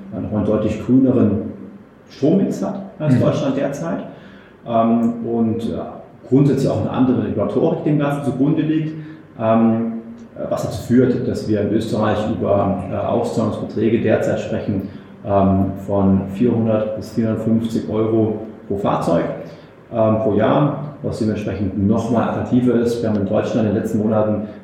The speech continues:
Speaker 1: ähm, einen gewissen Verfall an Take-Quoten-Werten, ähm, erlebt, äh, aus verschiedenen Gründen, was dazu führte,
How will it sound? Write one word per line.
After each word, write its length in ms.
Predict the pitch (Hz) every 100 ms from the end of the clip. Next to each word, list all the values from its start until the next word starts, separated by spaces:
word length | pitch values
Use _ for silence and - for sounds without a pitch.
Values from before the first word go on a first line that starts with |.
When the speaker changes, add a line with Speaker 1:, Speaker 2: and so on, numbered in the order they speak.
| -
Speaker 1:
ähm, 40 |
einen 220 | 101 101 95
gewissen 260 | 104 113
Verfall 640 | - - - 123 151 147 -
an 260 | 120 120
Take-Quoten-Werten, 1000 | 117 123 120 123 123 104 110 - 127 120 -
ähm, 160 | 110 101
erlebt, 460 | 104 120 131 -
äh, 40 | -
aus 200 | - -
verschiedenen 440 | - 120 113 101
Gründen, 480 | 120 117 120 117 - - -
was 160 | 101 -
dazu 240 | 98 104
führte, 480 | - 120 - 113